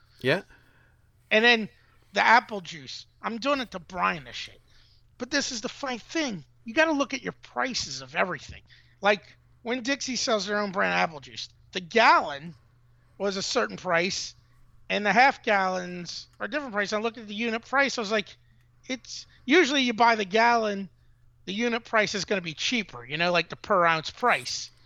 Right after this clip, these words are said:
Speaker 2: But I
Speaker 1: Yep.
Speaker 2: looked, I was like, "The per ounce price of the half gallon's cheaper than the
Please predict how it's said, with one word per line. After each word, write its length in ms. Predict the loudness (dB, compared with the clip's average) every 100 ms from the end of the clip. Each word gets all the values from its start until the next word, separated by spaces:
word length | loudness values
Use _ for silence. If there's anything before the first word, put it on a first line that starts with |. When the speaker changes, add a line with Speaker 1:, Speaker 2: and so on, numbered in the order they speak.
| -20 -20 0
Speaker 2:
But 80 | 4
I 40 |
Speaker 1:
Yep. 60 | 6
Speaker 2:
looked, 160 | 4 -2 -4
I 40 |
was 100 | -2
like, 160 | -4 -8
"The 80 |
per 520 | -16 -6 -4 -2 -4 -4
ounce 180 | -6
price 440 | -12 -4 -4 -2 -6
of 80 | -10
the 60 |
half 380 | -8 -6 -6 -8
gallon's 400 | -8 -8 -6 -8
cheaper 500 | -6 -4 -4 -2 0
than 200 | 0 0
the 200 | 2 0